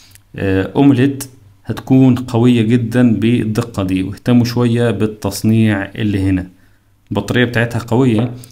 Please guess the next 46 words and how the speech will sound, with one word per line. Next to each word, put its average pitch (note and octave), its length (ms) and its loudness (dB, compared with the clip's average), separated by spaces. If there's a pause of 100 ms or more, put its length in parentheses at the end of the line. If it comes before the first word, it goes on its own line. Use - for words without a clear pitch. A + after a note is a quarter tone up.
(160)
هنا C#3 80 4
البطارية B2+ 640 2
من A2+ 280 0
تلاتة A2+ 420 0
لخمس G#2+ 520 -2
أيام، B2 420 0
وهنا A#2+ 180 2
برضو G#2+ 260 0
نفس G2+ 200 -4
الموضوع G2 380 2
من G2 180 0
تلاتة F#2+ 320 -4
لخمس F#2+ 340 -6
أيام. B2 400 -2 (460)
في A#2+ 300 0
عندك A2 300 2
زي G#2 120 -2
ما G2+ 60 -2
قلت G2 140 -6
لكم A2 360 -4
Always A2+ 380 0
in G#2 200 0
Display، A#2 420 0 (400)
ده A2+ 280 2
وضع G#2+ 540 -2 (380)
بقى A2 180 0
موجود G#2+ 340 0
في - 80 -10
الساعتين G2+ 480 -2
دلوقتي. A2 520 -2 (960)
لو G#2+ 160 0
عندنا، G#2+ 440 2
لو G2+ 220 -2
جينا A2+ 160 2
دخلنا G#2+ 400 0
هنا A#2 220 0
على A2+ 240 0
موضوع G#2+ 280 0
الألعاب، A2 440 -2
هتلاقي G#2+ 360 -2
هنا A2+ 120 0
في A2+ 160 -4
لعبة G#2 200 -2
سيارات G#2 440 -2
ولعبة G2+ 260 -2
طيور، B2 540 0